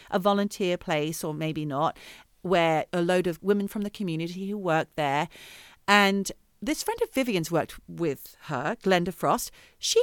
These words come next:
got a phone call on Tuesday morning at ten A M from Vivian,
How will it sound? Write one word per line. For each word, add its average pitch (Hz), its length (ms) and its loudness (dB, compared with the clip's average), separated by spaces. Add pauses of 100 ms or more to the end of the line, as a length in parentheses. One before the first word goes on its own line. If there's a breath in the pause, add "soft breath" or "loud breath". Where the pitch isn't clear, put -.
got 453 120 4
a 311 60 2
phone 262 360 -2
call 180 380 2
on 165 160 0
Tuesday 147 540 -4
morning 143 320 -4
at - 160 -8
ten 269 260 0
A 240 200 2
M 262 220 2
from 285 440 0
Vivian, 240 640 -4